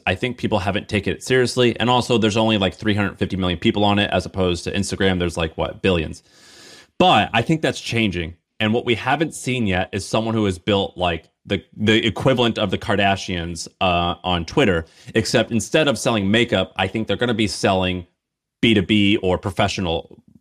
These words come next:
whatever that is considered, you know, uh, B two B services or uh, something where it's, like, a higher end person,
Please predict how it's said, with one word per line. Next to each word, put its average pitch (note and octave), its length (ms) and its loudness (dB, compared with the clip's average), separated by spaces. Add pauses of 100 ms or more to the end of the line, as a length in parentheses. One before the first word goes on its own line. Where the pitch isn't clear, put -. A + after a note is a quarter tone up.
(140)
whatever G2+ 360 0
that F#2 240 2
is - 260 -8
considered, E2 500 -4
you F#2 80 -2
know, E2 200 -2
uh, D2+ 300 -2
B G2 100 2
two F#2+ 80 2
B F#2+ 100 4
services G2 680 2
or E2+ 500 2 (340)
uh, E2+ 320 2
something C3+ 380 0
where G#2 260 4
it's, G2 260 -4
like, F#2 200 0
a F2+ 80 2
higher G2+ 480 0
end F2+ 260 -2
person, A2 400 -2